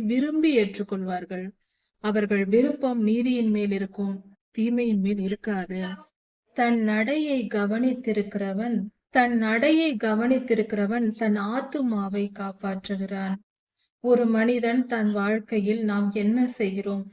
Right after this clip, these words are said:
சரியாய் செய்கிறோமா இல்லையா என்று யோசித்து நீதியின் பாதையில் நடந்தால், வாழ்க்கையில் நடந்து வந்தால், ஒவ்வொரு செயலையும் நீதியாய் நியாயமாய் கவனமாய்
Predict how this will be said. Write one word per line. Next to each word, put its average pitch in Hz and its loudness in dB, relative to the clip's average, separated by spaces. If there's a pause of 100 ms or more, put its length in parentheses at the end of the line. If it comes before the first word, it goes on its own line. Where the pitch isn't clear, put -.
(300)
சரியாய் 214 0
செய்கிறோமா 202 -2 (100)
இல்லையா 202 2 (100)
என்று 196 -2 (100)
யோசித்து 208 0 (540)
நீதியின் 262 4
பாதையில் 214 0
நடந்தால், 196 0 (400)
வாழ்க்கையில் 214 2 (160)
நடந்து 208 2
வந்தால், 196 -4
ஒவ்வொரு 247 0
செயலையும் 202 0
நீதியாய் 220 2
நியாயமாய் 208 -2 (380)
கவனமாய் 254 2